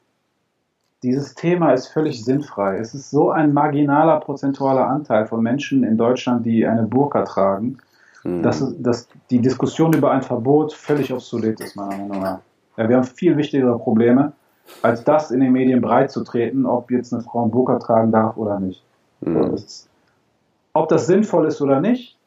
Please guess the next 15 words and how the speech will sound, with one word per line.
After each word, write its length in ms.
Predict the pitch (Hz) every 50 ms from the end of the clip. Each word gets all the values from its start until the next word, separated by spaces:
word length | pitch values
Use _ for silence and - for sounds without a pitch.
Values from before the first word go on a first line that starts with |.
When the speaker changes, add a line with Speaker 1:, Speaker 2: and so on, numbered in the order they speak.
| _ -
Speaker 1:
mag 260 | 135 135 151 170 165
ich 60 | -
an 80 | 160 151
dieser 160 | 139 147 143
Stelle 300 | - - 160 151 151 139
gar 240 | 123 135 143 156 151
nicht, 280 | 147 147 - - - -
ähm, 420 | 117 120 120 120 117 113 113 113 113 - _ _ _ _ _ _ _ _ _ _ _ _ _ _ _ - -
äh, 60 | -
erläutern, 1000 | 104 - - - - - - - 131 120 120 120 123 147 196 208 - - 120 117
weil 140 | 113 117 113
ich 180 | 113 - - -
es 160 | - - -
dir 160 | - 123 120
nicht 240 | 120 120 117 - -